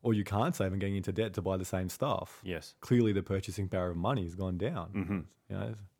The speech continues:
Speaker 1: maybe inflation.
Speaker 2: Mm-hmm.
Speaker 1: Uh, I, I actually, um, I'm, I'm of the, I, I think if anything, we'll have deflation. So,
Speaker 2: Mm-hmm.
Speaker 1: uh, the central banks who are supposed to be the baddies,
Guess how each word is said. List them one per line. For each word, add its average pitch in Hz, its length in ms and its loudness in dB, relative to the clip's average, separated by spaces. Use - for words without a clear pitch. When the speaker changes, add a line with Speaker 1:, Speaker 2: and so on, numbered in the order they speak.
Speaker 1:
maybe 90 300 -4
inflation. 95 480 -6
Speaker 2:
Mm-hmm. 95 200 -2
Speaker 1:
Uh, 110 520 4
I, 139 220 4
I 110 320 4
actually, 95 380 2
um, 87 520 0
I'm, 90 460 -2
I'm 90 440 -2
of 87 220 -6
the, 87 320 -4
I, 104 240 2
I - 40 0
think 92 240 -2
if 87 100 -4
anything, 92 360 0
we'll 87 120 -2
have 85 120 -2
deflation. 92 640 2
So, - 180 -10
Speaker 2:
Mm-hmm. 101 200 -2
Speaker 1:
uh, 98 480 -6
the 104 80 0
central 98 320 0
banks 90 420 -4
who 87 220 -2
are 90 100 -4
supposed 87 280 -8
to 90 80 -6
be 87 80 -4
the 85 120 -8
baddies, 87 400 -4